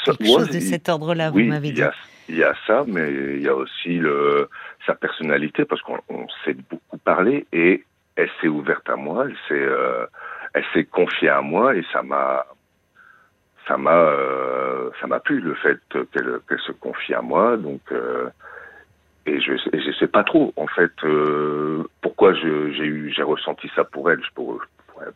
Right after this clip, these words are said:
Speaker 2: pas
Speaker 1: C'est
Speaker 2: vraiment
Speaker 1: ça.
Speaker 2: vous répondre,
Speaker 1: C'est difficile,
Speaker 2: en fait.
Speaker 1: je comprends, oui, de dire pourquoi, euh.
Speaker 2: Je, oui,
Speaker 1: Mais
Speaker 2: je
Speaker 1: je,
Speaker 2: comprends
Speaker 1: moi,
Speaker 2: pas.
Speaker 1: ce que je relève, c'est que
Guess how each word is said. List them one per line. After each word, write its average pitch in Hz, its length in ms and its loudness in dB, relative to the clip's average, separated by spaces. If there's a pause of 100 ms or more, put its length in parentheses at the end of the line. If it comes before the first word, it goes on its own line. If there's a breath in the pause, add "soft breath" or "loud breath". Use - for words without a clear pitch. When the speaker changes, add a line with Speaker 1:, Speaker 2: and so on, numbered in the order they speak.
Speaker 2:
pas 104 100 6
Speaker 1:
C'est 92 120 0
Speaker 2:
vraiment 92 180 0
Speaker 1:
ça. 87 80 -2
Speaker 2:
vous 82 100 -2
répondre, 82 220 2
Speaker 1:
C'est 165 140 0
difficile, 165 560 0
Speaker 2:
en 202 40 0
fait. 214 80 -2
Speaker 1:
je - 80 -2
comprends, 165 480 0
oui, 185 160 0
de 151 100 0
dire 151 200 0
pourquoi, 139 420 -4
euh. 131 420 -4 (360 loud breath)
Speaker 2:
Je, 76 420 2
oui, 98 140 -2
Speaker 1:
Mais 277 160 6 (120)
Speaker 2:
je 240 40 2
Speaker 1:
je, 247 140 4
Speaker 2:
comprends 233 120 0
Speaker 1:
moi, 262 120 6
Speaker 2:
pas. 339 40 4
Speaker 1:
ce - 100 -2
que 294 120 -2
je 254 100 6
relève, 254 280 4
c'est - 200 0
que 185 240 4